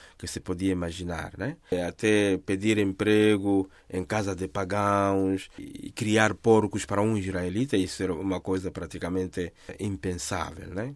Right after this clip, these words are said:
Que era uma coisa que não se deveria fazer. E mesmo a sua atitude moral, que aqui o Evangelho sintetiza nessas duas palavras, vivendo vida dissoluta, né? Quer dizer,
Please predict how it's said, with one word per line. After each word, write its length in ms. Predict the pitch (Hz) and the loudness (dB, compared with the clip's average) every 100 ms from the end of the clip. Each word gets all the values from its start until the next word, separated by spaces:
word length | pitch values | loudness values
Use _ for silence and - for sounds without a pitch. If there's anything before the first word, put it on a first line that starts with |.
| _ | _
Que 80 | - | -8
era 140 | 87 95 | -6 -4
uma 160 | 90 | -6
coisa 260 | - 95 90 | -4 -6 -6
que 180 | - 85 | -10 -6
não 240 | 90 123 | -2 -2
se 140 | 123 | -2
deveria 380 | 95 90 87 95 | -8 -6 -4 -4
fazer. 420 | - 82 80 85 - - | -4 -10 -10 -12 -12 -16
E 80 | 92 | -6
mesmo 320 | 101 117 104 | 0 0 0
a 40 | 98 | -2
sua 180 | - | -2
atitude 420 | 107 98 - 101 98 | -2 -4 -6 -2 0
moral, 480 | 92 90 90 113 - - | 0 0 -2 -2 -6 -6
que 200 | 90 80 | -2 -2
aqui 300 | 87 - 101 | -4 -2 2
o 80 | |
Evangelho 720 | 98 92 90 92 98 92 92 92 - - - | 2 2 -2 0 0 2 -2 -4 -12 -18 -10
sintetiza 720 | - 98 98 95 110 104 95 | -2 0 0 0 0 0 2
nessas 420 | 95 107 104 92 | 2 0 -2 -4
duas 220 | 95 95 | -4 -4
palavras, 540 | 85 85 92 85 80 - - | -4 -2 -2 -4 -10 -14 -12
vivendo 640 | 92 92 110 120 117 113 - - - | -8 -2 2 2 2 -2 -10 -20 -16
vida 520 | 82 92 117 110 104 | -8 -2 0 2 0
dissoluta, 840 | 87 95 - - 90 90 82 - - | -2 -4 -4 -2 -2 -4 -8 -12 -10
né? 120 | 113 | -10
Quer 120 | 131 90 | -6 -6
dizer, 240 | 85 78 | -6 -8